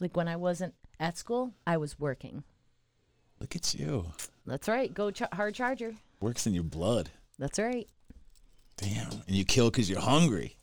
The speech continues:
Speaker 1: I had a couple friends, but I'd hang out with them on the weekends, but
Speaker 2: No f-
Speaker 1: not after school.
Speaker 2: Nobody showed up at Arby's. That
Speaker 1: No.
Speaker 2: was your friend.
Speaker 1: No.
Speaker 2: It's horrible.
Speaker 1: Then I worked at Friendly's. I worked at Burger King. I worked at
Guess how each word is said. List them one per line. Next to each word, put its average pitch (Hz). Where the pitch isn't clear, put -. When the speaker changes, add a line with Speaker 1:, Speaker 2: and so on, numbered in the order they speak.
Speaker 1:
I 233
had 269
a 220
couple 185
friends, 135
but 131
I'd 175
hang 175
out 147
with 151
them 147
on 143
the 143
weekends, -
but 185
Speaker 2:
No 185
f- 180
Speaker 1:
not 180
after 156
school. 113
Speaker 2:
Nobody 110
showed 113
up 101
at 101
Arby's. 92
That -
Speaker 1:
No. 110
Speaker 2:
was 82
your 76
friend. 69
Speaker 1:
No. 214
Speaker 2:
It's -
horrible. -
Speaker 1:
Then 214
I 214
worked 208
at 170
Friendly's. 254
I 196
worked 196
at 156
Burger 226
King. 285
I 196
worked 196
at 160